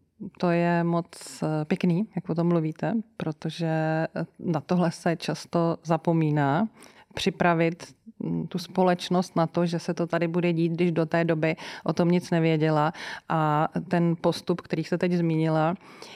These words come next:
eh, to znamená, že i sám, sám úřad se musel připravit a vzdělat, co to znamená, tak to myslím, že je ještě před velkou částí společnosti.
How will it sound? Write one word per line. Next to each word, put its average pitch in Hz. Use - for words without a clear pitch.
eh, 165
to 170
znamená, 165
že 170
i -
sám, 147
sám 170
úřad 170
se 175
musel 160
připravit 160
a 165
vzdělat, 160
co -
to 170
znamená, 151
tak -
to 170
myslím, 160
že 165
je 160
ještě -
před -
velkou 156
částí 160
společnosti. 160